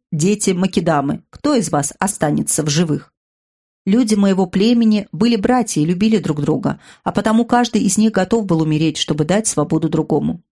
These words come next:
Оба разом выступили вперёд, выражая готовность на единоборство с Зулусом.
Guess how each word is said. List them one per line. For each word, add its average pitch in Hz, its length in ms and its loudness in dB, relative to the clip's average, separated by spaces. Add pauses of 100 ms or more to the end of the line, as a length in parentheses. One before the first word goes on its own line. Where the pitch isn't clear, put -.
(300)
Оба 233 260 0
разом 180 300 0
выступили 160 440 -2
вперёд, 202 460 -2
выражая 165 360 0
готовность 160 840 -4
на 165 160 -2
единоборство 160 840 -2
с 165 100 -10
Зулусом. - 560 -2